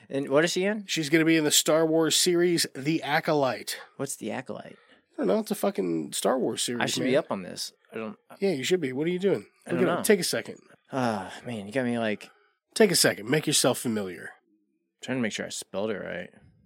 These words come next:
Speaker 2: Okay. A C O L Y T E,
Speaker 1: Yeah, I got it, I
Speaker 2: I think.
Speaker 1: got it, I got it. Ac-, okay, so, oh, hold up, hold up.
Speaker 2: Okay, we holding.
Speaker 1: Also, oh, man.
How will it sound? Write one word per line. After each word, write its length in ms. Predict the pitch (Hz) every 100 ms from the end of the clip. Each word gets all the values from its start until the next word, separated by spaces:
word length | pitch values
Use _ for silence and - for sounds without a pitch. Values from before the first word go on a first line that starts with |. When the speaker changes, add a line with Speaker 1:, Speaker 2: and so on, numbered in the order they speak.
| _ -
Speaker 2:
Okay. 360 | 127 123 135 - -
A 180 | 139 139
C 360 | - 147 135 -
O 280 | 135 139 139
L 340 | 123 135 131
Y 440 | 117 131 143 143 139 -
T 60 | 113
E, 40 |
Speaker 1:
Yeah, 140 | 98 -
I 40 |
got 20 |
it, 140 | 165 175
I 40 |
Speaker 2:
I 40 | 180
think. 260 | 220 233
Speaker 1:
got 80 | -
it, 40 | 196
I 40 |
got 60 | -
it. 460 | - - _ - - - - - - _ _ - -
Ac-, 120 | -
okay, 260 | 110 - -
so, 800 | - - - 127 90 101 120 135 _ _ _ -
oh, 320 | 117 175 147
hold 200 | 135 208
up, 220 | 233 294 -
hold 200 | 175 269
up. 240 | 277 311 -
Speaker 2:
Okay, 280 | 196 214
we 160 | 220 226
holding. 380 | 208 175 220 247 _ _ _ _ _ _
Speaker 1:
Also, 240 | 139 156 156 -
oh, 300 | 113 95 87
man. 220 | 95 90